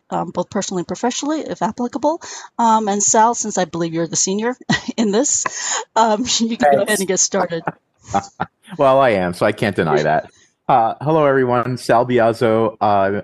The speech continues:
Speaker 2: I am a physician by training. Uh, I earned my D O degree at, uh, the University of Medicine and Dentistry of New Jersey in ninety-three and finished my residency program in family medicine there in nineteen ninety-six.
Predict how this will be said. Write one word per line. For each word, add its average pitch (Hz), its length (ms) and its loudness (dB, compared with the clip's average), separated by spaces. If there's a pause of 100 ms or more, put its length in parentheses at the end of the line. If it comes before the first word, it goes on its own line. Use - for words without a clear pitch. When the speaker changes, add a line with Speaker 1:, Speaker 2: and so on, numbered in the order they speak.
Speaker 2:
I 101 120 0
am 107 180 -2
a 95 60 -4
physician 110 760 -4
by 98 140 0
training. 113 520 -2 (300)
Uh, 92 360 2
I 95 300 -2
earned 104 180 0
my 95 120 -2
D 92 180 -4
O 107 80 2
degree 104 640 -2
at, 90 460 -2
uh, 87 160 -2
the 95 100 -8
University 95 400 -4
of 85 80 -4
Medicine 90 320 -4
and 85 140 -4
Dentistry 92 560 -4
of 82 160 -8
New 87 160 -6 (340)
Jersey 110 580 -6
in 90 140 -6
ninety-three 151 720 -4
and 101 120 -6
finished 92 280 -6
my 85 100 -2
residency 110 600 -4 (120)
program 101 400 -2
in 87 80 -4
family 85 240 -4
medicine 120 440 -2
there 110 200 0
in 90 120 -4
nineteen 80 340 -6
ninety-six. 73 760 -8